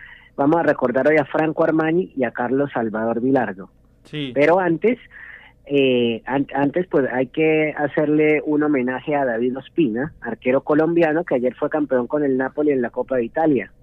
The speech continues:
Speaker 1: Qué final que ganó Napoli por penales. Si bien Ospina no, no pudo estar por acumulación de amarillas,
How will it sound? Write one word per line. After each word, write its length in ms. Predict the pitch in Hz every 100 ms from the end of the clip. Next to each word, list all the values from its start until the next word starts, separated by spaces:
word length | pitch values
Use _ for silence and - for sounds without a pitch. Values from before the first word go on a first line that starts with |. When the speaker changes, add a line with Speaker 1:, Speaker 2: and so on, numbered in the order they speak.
| _ _
Speaker 1:
Qué 160 | 156 151
final 420 | 196 180 175 170
que 360 | 175 165 165 - - - -
ganó 260 | 131 135 143
Napoli 360 | 156 - 165 151
por 200 | 143 127
penales. 400 | 131 151 139 110
Si 80 | 117
bien 180 | 120 139
Ospina 400 | 160 - 165 156
no, 300 | 156 156 147
no 140 | 151
pudo 240 | 139 156 151
estar 280 | - 160
por 140 | 151 151
acumulación 580 | - 131 120 110 135 139
de 80 |
amarillas, 500 | 151 135 143 160 196